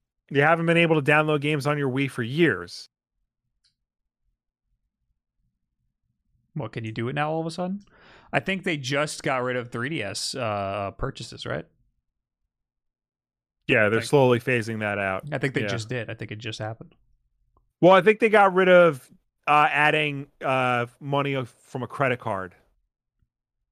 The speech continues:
Speaker 1: onto
Speaker 2: Yeah,
Speaker 1: your account.
Speaker 2: yeah, so you can't purchase anything
Speaker 1: Yeah.
Speaker 2: with a credit card, but you can do it
Speaker 1: But
Speaker 2: with,
Speaker 1: if,
Speaker 2: like,
Speaker 1: but if you
Speaker 2: eShop
Speaker 1: ha-
Speaker 2: money.
Speaker 1: Right, if you have, you know, points and stuff, you can buy it.
Speaker 2: They're just low-key saying, "We're not gonna bother anymore. Stop asking." Well, uh, yeah, you haven't been able to do it for a while,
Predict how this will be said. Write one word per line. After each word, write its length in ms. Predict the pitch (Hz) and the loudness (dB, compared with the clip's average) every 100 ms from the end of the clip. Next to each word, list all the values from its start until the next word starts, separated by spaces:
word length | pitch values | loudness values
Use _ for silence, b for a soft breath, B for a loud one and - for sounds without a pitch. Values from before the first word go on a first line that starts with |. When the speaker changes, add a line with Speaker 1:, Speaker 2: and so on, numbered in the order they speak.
| _ _ - | _ _ -6
Speaker 1:
onto 220 | 113 143 | -6 -2
Speaker 2:
Yeah, 120 | 165 135 | -2 0
Speaker 1:
your 80 | 98 | -4
account. 280 | - 95 | -10 -8
Speaker 2:
yeah, 200 | 139 127 | -6 -6
so 120 | - 135 | -6 -8
you 100 | 117 | -8
can't 260 | 147 135 - | -8 -8 -8
purchase 400 | 147 139 127 123 | -8 -8 -8 -8
anything 280 | 113 110 | -6 -8
Speaker 1:
Yeah. 60 | 101 | -8
Speaker 2:
with 100 | 104 | -10
a 40 | |
credit 260 | 101 107 110 | -10 -10 -10
card, 200 | - 160 _ _ - | -14 -16 _ _ -8
but 120 | 127 | -6
you 60 | 117 | -6
can 160 | 123 | -8
do 160 | 117 123 | -6 0
it 20 | |
Speaker 1:
But 120 | 175 | 2
Speaker 2:
with, 20 | 175 | 2
Speaker 1:
if, 60 | |
Speaker 2:
like, 40 | - | 2
Speaker 1:
but 80 | 175 | 2
if 100 | 165 | 2
you 100 | 160 | 0
Speaker 2:
eShop 260 | 156 180 - | 4 2 2
Speaker 1:
ha- 40 | |
Speaker 2:
money. 380 | 107 98 101 - _ _ _ _ _ _ _ _ 147 | -4 -10 -12 -18 _ _ _ _ _ _ _ _ 0
Speaker 1:
Right, 300 | 160 117 113 | 2 2 -2
if 120 | 165 | -8
you 80 | 139 | -4
have, 500 | 147 151 139 120 _ _ _ _ _ _ 143 | 0 0 0 -6 _ _ _ _ _ _ -10
you 60 | |
know, 100 | 117 | -10
points 360 | - 151 143 - | -6 -4 -4 -8
and 80 | 120 | -10
stuff, 320 | 117 101 104 | -6 -6 -6
you 60 | |
can 160 | 101 107 | -14 -12
buy 300 | 107 104 92 92 | -8 -6 -6 -10
it. 80 | _ _ _ _ _ _ _ _ _ _ _ _ _ _ _ | _ _ _ _ _ _ _ _ _ _ _ _ _ _ _
Speaker 2:
They're 100 | - | -6
just 180 | 139 156 | -6 -4
low-key 320 | 170 160 165 | -6 -4 -8
saying, 420 | 135 - 143 139 131 | -8 -4 -4 -4 -6
"We're 140 | 127 | -6
not 320 | 123 123 123 | -6 -6 -6
gonna 220 | 139 120 | -8 -8
bother 380 | 113 110 113 123 | -6 -6 -4 -6
anymore. 340 | 127 131 131 123 | -6 -6 -8 -8
Stop 320 | - 107 107 | -8 -8 -6
asking." 420 | 104 117 147 151 | -6 -6 -10 -8
Well, 160 | 139 135 | -8 -6
uh, 120 | 143 | -6
yeah, 180 | 180 120 | -6 -4
you 100 | 107 | -4
haven't 200 | 135 131 | -6 -6
been 100 | 120 | -8
able 160 | 113 | -6
to 40 | 104 | -6
do 100 | 120 | -8
it 60 | 117 | -8
for 120 | 98 | -10
a 40 | |
while, 400 | 101 139 127 - | -6 -6 -8 -14